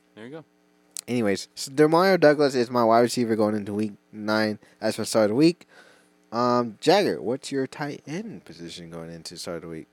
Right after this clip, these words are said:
Speaker 1: Well, Wyatt, uh, you said 'em last episode that didn't get aired. I'm going with, uh, Trey McBride, who is
Speaker 2: <laughs>
Speaker 1: the absolute monster game last week.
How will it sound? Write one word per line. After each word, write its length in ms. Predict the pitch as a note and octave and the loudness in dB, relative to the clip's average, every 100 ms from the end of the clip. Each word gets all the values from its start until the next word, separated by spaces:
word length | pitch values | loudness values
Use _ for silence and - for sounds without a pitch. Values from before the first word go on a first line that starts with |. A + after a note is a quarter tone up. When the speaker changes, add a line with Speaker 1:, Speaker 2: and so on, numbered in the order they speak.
| _ | _
Speaker 1:
Well, 240 | A#2+ C#3 | -4 -2
Wyatt, 340 | C3+ C3+ C3+ - _ _ _ _ _ _ | -2 -2 -2 -6 _ _ _ _ _ _
uh, 240 | F#2+ G2 G2 | -8 -6 -6
you 140 | B2 | -8
said 260 | C3+ D3 C3 | -8 -4 -4
'em 260 | B2 G2 F#2 _ | -4 -10 _ _
last 320 | G2 G2+ - | -4 -4 -6
episode 500 | A#2+ - - A2 G#2+ | -10 -8 -8 -6 -6
that 120 | F2 | -10
didn't 180 | F2 F2 | -14 -12
get 140 | D#2+ - | -12 -4
aired. 320 | G#2+ A#2 A2+ - _ _ _ _ - - | 0 2 0 -8 _ _ _ _ -18 -6
I'm 120 | - F3 | -4 -2
going 140 | B2 | -2
with, 220 | G#2 - | -6 -4
uh, 220 | F#2 E2+ | -4 -4
Trey 180 | - B2 | -4 -6
McBride, 520 | A2+ G2 - G2+ G#2+ - | -4 -6 -2 0 -2 -2
who 140 | A3 | -2
is 60 | G3+ | 0
Speaker 2:
<laughs> 180 | G#3+ - | 0 2
Speaker 1:
the 260 | A3+ A3+ - | 2 0 -6
absolute 760 | A#3+ C4+ - - A3 G#3+ G3+ - _ _ - | -6 -6 -8 -12 -8 -6 -6 -10 _ _ -10
monster 400 | C#3+ D#3 - C3 | -4 -4 -4 -6
game 280 | A#2 B2 B2 | -4 -4 -4
last 320 | A#2+ A#2 - | -4 -6 -10
week. 180 | B2 | -16